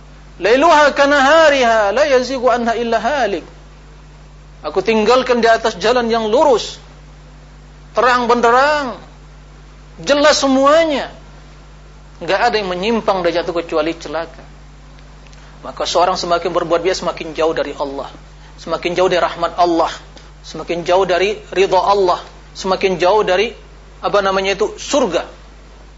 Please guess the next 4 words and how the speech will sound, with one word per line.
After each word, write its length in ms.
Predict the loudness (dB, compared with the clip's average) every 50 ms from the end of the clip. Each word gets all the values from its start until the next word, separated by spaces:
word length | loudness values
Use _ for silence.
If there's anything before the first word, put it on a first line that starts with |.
| -20 -20 -20 -20 -20 -20 -20 -20 -20 -20 -20 -20 -20 -20 -20 -20 -10 -6 -4
Karena 240 | -4 -2 -2 -4
seorang 400 | -4 -4 0 2 2 2 2 2 0 -2
akan 180 | -2 -2 -4 -4 -2
melewati 960 | 0 0 0 2 2 2 2 2 2 0 -4 -6 -6 -6 -4 -6 -6 -8 -10